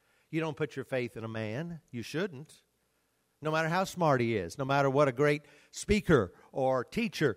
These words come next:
he might be, you should put your faith only in the perfect place, in a perfect person.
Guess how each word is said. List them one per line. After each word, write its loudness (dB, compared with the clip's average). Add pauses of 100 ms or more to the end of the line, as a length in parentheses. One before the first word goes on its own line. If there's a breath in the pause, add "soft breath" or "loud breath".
(120)
he -6
might -6
be, -6 (180 soft breath)
you -6
should -10
put -10
your -6
faith -6
only -8 (1040)
in -8
the -6
perfect -10
place, -10 (260)
in -8
a -8
perfect -6
person. -10